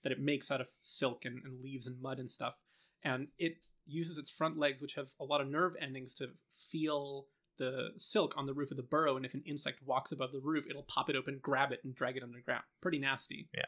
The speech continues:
Speaker 1: And then there are, uh, the ogre-faced spiders. You should look these up. They're really cool. Um, one of the hunting tactics for these spiders is they, uh, the, they have these really long front set of legs, and they'll, you guys remember, like, Cat's Cradle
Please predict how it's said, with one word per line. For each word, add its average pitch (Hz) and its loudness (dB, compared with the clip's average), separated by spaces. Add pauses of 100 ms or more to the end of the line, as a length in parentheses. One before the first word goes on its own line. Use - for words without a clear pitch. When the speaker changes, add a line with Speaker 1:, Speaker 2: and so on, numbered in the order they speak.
(220)
Speaker 1:
And 143 -2
then 143 0
there 143 2
are, 127 2
uh, 135 -2 (140)
the - -8
ogre-faced 160 2
spiders. 165 0
You 170 2
should 175 6
look 165 4
these 147 4
up. 135 0
They're 143 -2
really 147 -2
cool. 135 -2 (380)
Um, 131 0
one 151 4
of - 2
the 143 8
hunting 147 -2
tactics 127 2
for - -6
these 127 -8
spiders 131 0
is 135 -4 (340)
they, 139 0 (200)
uh, 131 -2
the, 131 -10 (1160)
they 143 -2
have 147 -6
these 135 -6
really 151 -2
long 139 -4 (180)
front 139 -4
set 143 0
of 131 -4
legs, 135 -6 (260)
and 139 -4
they'll, 143 0 (240)
you - -12
guys 262 -2
remember, 214 2
like, 143 2
Cat's - 6
Cradle 156 -4